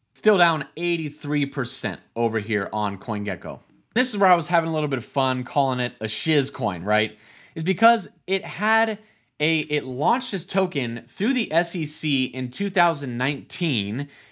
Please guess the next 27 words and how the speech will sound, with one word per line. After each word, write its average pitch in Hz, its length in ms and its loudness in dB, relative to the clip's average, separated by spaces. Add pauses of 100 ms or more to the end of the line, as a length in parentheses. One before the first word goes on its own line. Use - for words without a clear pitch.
and 139 140 0
it 151 100 0
did 202 220 4
have 170 500 -2
a 143 120 -2
pre-mine 131 760 -2
of 127 300 -2
two 233 240 -2
hundred 190 420 2
and 139 180 -2
ninety-five 139 840 0
million 113 640 0 (340)
Stacks 190 440 0
tokens, 98 580 -6 (400)
which 151 180 -2
is 151 140 0
about 175 560 4 (220)
one-sixth 151 920 -4 (320)
of 131 240 6
the 123 80 -8
supply. 123 440 -2
And 92 140 -6
it 104 80 -8
went 143 200 -4
to 147 100 -8
the 123 100 -8
team, 151 600 -2